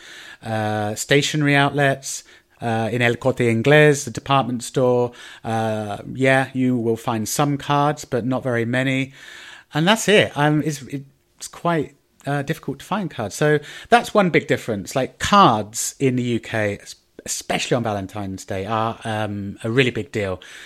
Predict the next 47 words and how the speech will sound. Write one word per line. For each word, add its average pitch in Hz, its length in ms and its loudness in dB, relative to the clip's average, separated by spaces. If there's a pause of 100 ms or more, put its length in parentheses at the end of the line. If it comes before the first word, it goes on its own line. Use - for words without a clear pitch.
(220)
um, 101 680 -8 (160)
as 117 120 -6
any 120 140 -2
of 110 80 -6
you 110 180 -4
will 104 140 -6
know 104 440 -2
from 98 420 -10 (680)
who 120 120 0
are 107 40 0
listening 110 340 -4
from 107 260 -4
the 101 140 -6
U 101 440 -8
K. 131 300 2
And 156 140 4
I - 20 2
think 175 300 0 (280)
I 156 120 6
also 165 180 8
lived 147 220 6
in 147 80 4
the 120 100 0
States 135 500 0
for, 113 500 -2
uh, 104 640 -6
a 107 100 -6
while 110 400 0
as 101 240 -6
well. 117 580 0 (320)
And 165 140 4
the 170 60 8
same 190 320 4
there, 113 420 4
you 139 80 0
know, 127 100 2
sending 143 600 4
and 127 160 -2
receiving 123 400 0
of 113 140 -2
Valentine's 120 500 -2
Day 107 160 -2
cards 107 440 -4
is 147 120 -4
a 139 60 -6
big 143 180 -2
deal. 131 260 4